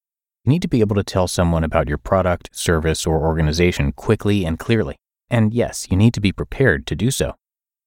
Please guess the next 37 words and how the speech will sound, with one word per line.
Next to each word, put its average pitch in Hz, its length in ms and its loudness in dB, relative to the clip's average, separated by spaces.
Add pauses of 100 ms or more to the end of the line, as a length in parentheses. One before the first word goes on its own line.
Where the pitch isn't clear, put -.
(220)
However, 135 440 2
when 120 180 0
you 117 40 0
stop - 320 -2
thinking 131 320 4
about 92 240 -2 (140)
pitching - 460 -2 (180)
and 107 140 -4
start 139 280 -2
thinking 120 280 4
of 104 100 2
it 98 100 0
as 82 320 -4
sharing 104 600 2
or 76 160 -2
educating, 139 680 0 (340)
you 139 80 -2
can 185 160 -2
turn 151 240 0
a 117 60 0
dry, 107 640 0
planned 95 480 -2
pitch - 360 -4
into 98 140 -2
something 101 380 -2
much 85 200 -4
more 85 140 0
useful, 113 420 -4 (400)
a - 80 -6
conversation. 104 720 -2 (720)
Here's 190 220 2
how 139 100 2
to 104 100 0
do 85 140 2
it. - 160 -6 (1040)
Number 131 240 2
one, 78 240 -2